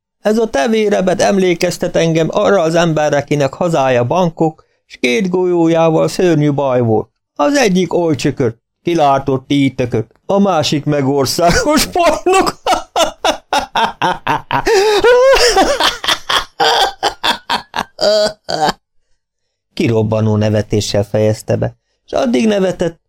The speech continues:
míg végül elelőtlenedve a vaskorlátnak nem roskadt.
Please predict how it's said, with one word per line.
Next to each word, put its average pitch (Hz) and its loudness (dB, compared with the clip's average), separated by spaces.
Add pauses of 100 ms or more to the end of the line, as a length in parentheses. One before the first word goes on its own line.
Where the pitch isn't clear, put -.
míg 190 -4
végül 170 0
elelőtlenedve 120 0
a 123 0
vaskorlátnak 98 -2
nem 90 -6
roskadt. - -8